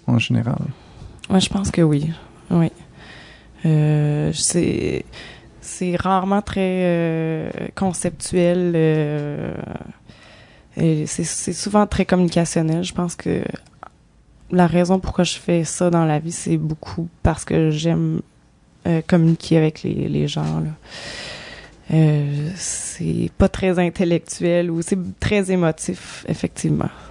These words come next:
Speaker 2: C'est, c'est surtout ça.
Speaker 1: T'avais parlé, euh, entre autres, à travers ce processus-là, euh,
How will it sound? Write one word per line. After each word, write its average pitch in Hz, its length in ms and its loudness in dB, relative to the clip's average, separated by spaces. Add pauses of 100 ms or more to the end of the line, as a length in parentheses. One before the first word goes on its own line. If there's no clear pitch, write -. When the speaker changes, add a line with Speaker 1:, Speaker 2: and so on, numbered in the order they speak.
Speaker 2:
C'est, - 240 -14 (420)
c'est - 180 -2
surtout - 280 -6
ça. - 160 -2 (920)
Speaker 1:
T'avais 107 220 0
parlé, 107 460 0
euh, 107 60 0 (200)
entre 110 280 -2
autres, 123 260 0
à 107 40 2
travers 107 280 0
ce - 140 -10
processus-là, 117 800 0 (720)
euh, 98 540 4